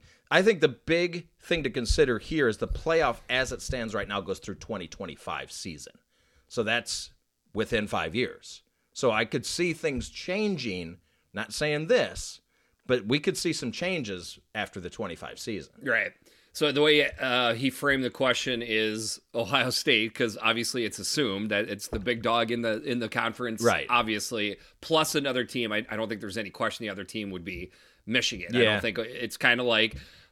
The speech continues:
Speaker 2: gee, I don't know, Texas and Oklahoma, obviously
Speaker 1: Yeah.
Speaker 2: bitter rivals, but you, you, you don't travel unless you tra-, th-, those two programs are attached at the hip.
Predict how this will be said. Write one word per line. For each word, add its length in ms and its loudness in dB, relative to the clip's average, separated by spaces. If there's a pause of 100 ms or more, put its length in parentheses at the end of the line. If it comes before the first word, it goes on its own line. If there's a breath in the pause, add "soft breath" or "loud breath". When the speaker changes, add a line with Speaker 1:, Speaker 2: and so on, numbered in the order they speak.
(180)
Speaker 2:
gee, 220 -2
I 100 0
don't 140 0
know, 280 -4 (280)
Texas 480 -4
and 80 0
Oklahoma, 720 0
obviously 500 -2
Speaker 1:
Yeah. 60 -4
Speaker 2:
bitter 280 2
rivals, 580 0
but 400 -2
you, 320 -6
you, 280 -8 (180)
you 100 -2
don't 260 0
travel 760 0
unless 360 -2
you 60 -6
tra-, 240 -2
th-, 240 -2
those 220 0
two 420 0
programs 560 0
are 80 -2
attached 400 -4
at 80 -6
the 80 -10
hip. 380 2